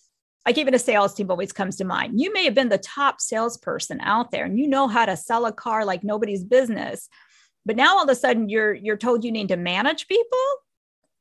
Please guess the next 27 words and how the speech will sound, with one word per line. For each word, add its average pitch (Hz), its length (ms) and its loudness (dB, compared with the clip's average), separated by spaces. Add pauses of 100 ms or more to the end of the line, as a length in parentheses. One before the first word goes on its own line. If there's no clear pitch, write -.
(560)
but 226 80 -2
they 262 80 8
don't 269 200 4
give 302 140 2
you 285 180 4
a 247 60 4
management. 233 720 0
They 202 100 0
don't 208 200 -6
give 269 140 -2
you 262 200 4
a 220 40 0
leader 214 640 2 (340)
in 208 160 2
manual 233 640 0
to - 120 -10
do 294 140 -2
that. 240 140 2
Or 233 80 2
maybe 302 240 2
they 277 200 0
do, 202 340 -2
but 226 100 4
it's 202 120 -2
very, 202 440 2
very 180 320 -2
generic. 165 640 -6